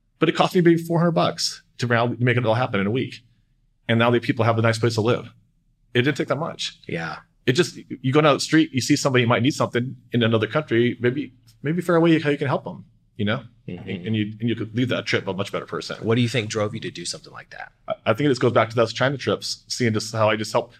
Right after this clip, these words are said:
Speaker 1: just me helping somebody get into a door to a place, they were, like, in tears, how it changed their life.
Speaker 2: Mm-hmm.
Speaker 1: And then from there, I just wanted to be, that's why I call Love the Locals. 'Cause I only like hanging out with the locals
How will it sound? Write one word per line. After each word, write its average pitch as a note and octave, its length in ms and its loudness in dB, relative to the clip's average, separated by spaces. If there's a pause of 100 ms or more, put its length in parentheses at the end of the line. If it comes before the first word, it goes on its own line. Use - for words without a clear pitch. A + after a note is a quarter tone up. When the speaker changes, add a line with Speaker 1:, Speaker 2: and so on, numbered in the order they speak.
Speaker 1:
just B2+ 140 -2
me B2+ 60 -2
helping A#2+ 240 0
somebody C3 180 -2
get - 60 -4
into G#2+ 140 2
a - 20 0
door G#2 200 2
to B2 60 2
a F#2+ 60 0
place, F2+ 340 -4
they G#2 100 0
were, G2 140 0
like, F#2 140 -4
in F#2 80 -6
tears, E2 460 -6 (260)
how E2 80 -2
it - 80 -8
changed F#2 200 0
their F2 60 -2
life. E2+ 400 -6
Speaker 2:
Mm-hmm. F2+ 300 -10 (200)
Speaker 1:
And F#2+ 140 -2
then F#2 80 0
from G2+ 220 -2
there, G#2+ 100 2
I G2 60 2
just F#2 100 -4
wanted G2 140 -2
to F#2 80 -2
be, F#2 180 0
that's A#2 160 0
why B2+ 80 2
I - 20 0
call G#2+ 140 2
Love G#2+ 140 0
the F#2 60 -4
Locals. G2 500 -4 (640)
'Cause - 80 -2
I A2 60 4
only A#2 140 2
like G2 120 2
hanging G#2 180 0
out F#2+ 80 -2
with F#2+ 60 -8
the F2+ 60 -4
locals - 540 -4